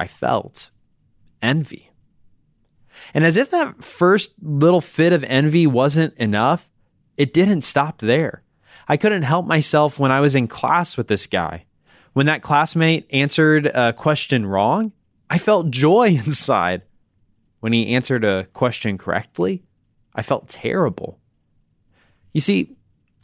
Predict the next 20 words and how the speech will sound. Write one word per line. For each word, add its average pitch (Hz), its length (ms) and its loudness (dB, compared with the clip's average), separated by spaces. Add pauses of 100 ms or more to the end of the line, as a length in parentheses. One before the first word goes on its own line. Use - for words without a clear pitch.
envy 226 760 0
isn't 139 420 0
merely 131 480 4
wanting 110 540 0
what 107 180 0
someone 98 380 -2
else 92 240 -2
has. - 560 -10 (260)
It 214 100 2
includes 151 520 0
that, 85 200 -2
but - 100 -8
that's 220 240 -2
not 147 260 -2
really 110 200 0
what 92 260 -2
it - 260 -8
is. - 500 -6 (1200)
Envy 135 560 -2
is 104 220 -2